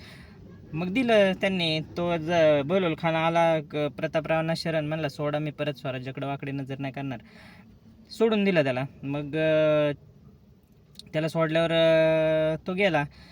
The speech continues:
मग छत्रपती शिवाजी महाराजांना त्यातून आपल्याला लू-, भरपूर भेटलं, घोडे,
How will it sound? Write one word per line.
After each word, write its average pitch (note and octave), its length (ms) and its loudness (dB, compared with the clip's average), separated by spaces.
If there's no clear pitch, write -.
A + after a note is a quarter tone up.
मग C3+ 180 -4
छत्रपती D#3+ 380 -4
शिवाजी E3+ 260 -4
महाराजांना D#3+ 460 -2
त्यातून F3+ 560 -4
आपल्याला G3 280 2
लू-, G3 180 2
भरपूर G3+ 360 0
भेटलं, F3+ 320 0
घोडे, D3+ 520 2